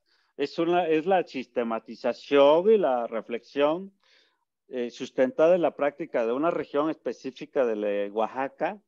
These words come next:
¿verdad? Eh, en donde se plasma y se difunde su propuesta. De ello aprendemos,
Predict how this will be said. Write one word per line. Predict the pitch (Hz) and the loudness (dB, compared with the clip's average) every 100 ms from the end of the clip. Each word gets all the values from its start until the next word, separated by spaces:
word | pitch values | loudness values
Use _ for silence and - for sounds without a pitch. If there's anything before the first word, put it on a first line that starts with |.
| _ 117 | _ -8
¿verdad? | 113 117 131 - | -4 -2 -2 -4
Eh, | 139 120 110 | -6 -4 -4
en | 107 | -6
donde | 104 104 98 101 | -6 -6 -6 -8
se | - 101 98 | -6 -6 -6
plasma | _ 165 202 226 180 151 147 143 151 _ _ _ _ - | _ 0 2 2 -2 -2 2 2 2 _ _ _ _ -14
y | 110 | -12
se | - 120 117 | -10 -6 -4
difunde | 107 107 - 170 175 143 143 156 156 _ _ _ _ | -4 -4 2 4 4 4 4 4 0 _ _ _ _
su | - 110 | -14 -8
propuesta. | 120 - 170 196 _ - 101 _ _ _ _ - _ - | -8 0 2 2 _ -8 -8 _ _ _ _ -20 _ -16
De | 113 135 123 147 | -4 -2 2 0
ello | 160 190 202 _ _ _ - | 2 0 0 _ _ _ -6
aprendemos, | 127 123 120 120 110 135 156 196 | -6 -4 -4 -4 0 2 2 -2